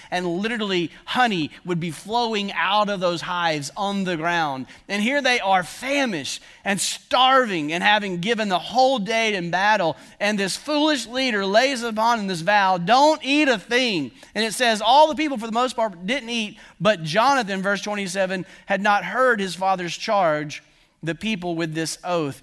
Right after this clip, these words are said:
So he put out the tip of his staff that was in his hand, and he dipped it in the honeycomb. He put it in his mouth, and his eyes became bright. He had his, he was revitalized. He was strengthened.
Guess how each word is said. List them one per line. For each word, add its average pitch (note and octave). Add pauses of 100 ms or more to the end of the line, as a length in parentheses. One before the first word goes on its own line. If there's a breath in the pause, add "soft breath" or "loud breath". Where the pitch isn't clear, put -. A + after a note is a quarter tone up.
(160 loud breath)
So G3+
he G3
put A3+
out G#3
the F#3
tip G#3+
of E3
his D3
staff A#3
that G3+
was E3+
in D#3
his D3
hand, G#3
and F3+
he E3+
dipped F#3
it G3+
in F3
the D#3+
honeycomb. E3 (640)
He E3
put G3+
it F#3+
in F#3+
his D3+
mouth, E3 (500 loud breath)
and C#3+
his C#3
eyes D#3+
became B2+
bright. C3
He C3+
had A#2
his, G2 (320 soft breath)
he C3
was A2+
revitalized. D#3+
He B2
was F#2+
strengthened. D#3+